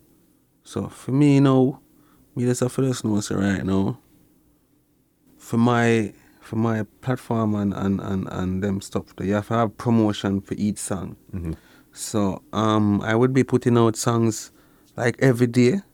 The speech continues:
Speaker 2: Mm-hmm.
Speaker 1: But when you really look at how the marketing thing is going right now, how competitive it is, you can't just throw a lot of money upon a song. You have to properly sit down and plan a promotional package for it.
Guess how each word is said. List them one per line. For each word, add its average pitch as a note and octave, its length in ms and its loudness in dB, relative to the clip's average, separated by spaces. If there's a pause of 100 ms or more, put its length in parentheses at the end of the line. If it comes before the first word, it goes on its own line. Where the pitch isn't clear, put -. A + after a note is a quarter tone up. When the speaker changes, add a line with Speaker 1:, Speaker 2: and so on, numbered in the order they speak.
(240)
Speaker 2:
Mm-hmm. C#2+ 200 -8 (100)
Speaker 1:
But G#2 240 -4 (200)
when A#2 180 4
you A#2+ 80 4
really B2+ 200 6
look B2 280 2
at G#2+ 180 0
how A2+ 420 0
the G2+ 80 -2
marketing A2 640 0
thing G#2+ 200 -2
is G#2 120 -4
going G#2 240 0
right G2+ 180 -4
now, G#2+ 160 -4
how G#2 220 -4
competitive A2 560 -4
it A2 140 -2
is, A2 280 -2 (440)
you G#2 120 -4
can't A2+ 400 2
just G#2+ 240 -2
throw A#2+ 200 0
a A2+ 60 2
lot A2+ 200 0
of G#2+ 60 2
money G#2+ 220 2
upon G2+ 220 -4
a G2 100 -6
song. G2+ 260 -6
You F#2+ 60 -6
have G2 140 -10
to F#2+ 100 -6 (420)
properly G#2 560 -2 (400)
sit - 240 -6
down G#2 180 0
and F#2 220 -6
plan G#2 260 -4
a F#2+ 80 -6
promotional G2 840 -2
package - 400 -10
for G#2 280 -2
it. - 100 -6